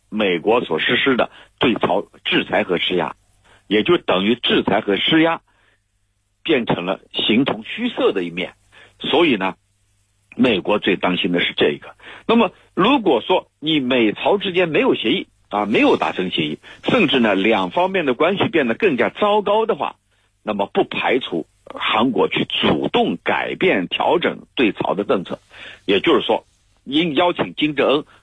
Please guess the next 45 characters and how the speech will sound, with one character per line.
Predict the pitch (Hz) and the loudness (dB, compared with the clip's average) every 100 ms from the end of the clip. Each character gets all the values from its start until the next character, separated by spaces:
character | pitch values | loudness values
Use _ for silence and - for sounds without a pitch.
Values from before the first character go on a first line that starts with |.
| - | -4
回 | 135 160 | 0 0
访 | 117 | 0
首 | 113 135 | 0 0
尔， | 110 - _ - | -2 -6 _ -2
这 | 165 | 0
是 | 123 | 0
必 | 107 - | 0 0
须 | 165 | 2
要 | 139 | 2
做 | 135 98 | 2 -2
的。 | 67 - - _ | -2 -16 -20 _
那 | - | -4
么 | 160 | -2
紧 | - 107 | 0 -2
接 | 87 165 | 0 0
着 | 135 - _ _ _ _ | 0 -4 _ _ _ _
开 | - - 165 160 | -4 0 0 0
城 | - 104 120 _ _ | -2 -4 -8 _ _
工 | - 147 | -2 2
业 | 143 107 | 4 2
园 | 95 120 | 2 0
区， | - 170 - _ _ _ _ | -2 -2 -4 _ _ _ _
还 | - 131 | -4 0
有 | 156 113 | 2 2
呢 | 92 101 | 0 -4
一 | - | -2
些 | - 92 - _ _ _ _ - | 0 0 -2 _ _ _ _ -4
针 | 143 135 | 0 2
对 | 120 | 2
朝 | - 107 | 0 -2
鲜 | 143 110 | 0 -2
的 | 92 | -4
旅 | 82 87 85 | -2 0 2
游 | 80 110 - | 2 2 0
援 | 95 92 139 | 0 0 2
助， | 185 - - - - _ | 0 0 -6 -20 -20 _
都 | - 277 254 | 0 2 4
有 | 143 | 4
可 | - 95 | 2 -2
能 | 82 95 - _ _ - - _ _ _ _ | -4 -6 -8 _ _ -20 -20 _ _ _ _
在 | - 120 | 0 0
韩 | 95 - 117 196 | 0 -2 -2 0
国 | 160 123 | 2 2
一 | - 247 | 2 0
家 | 123 190 139 | 0 -2 -4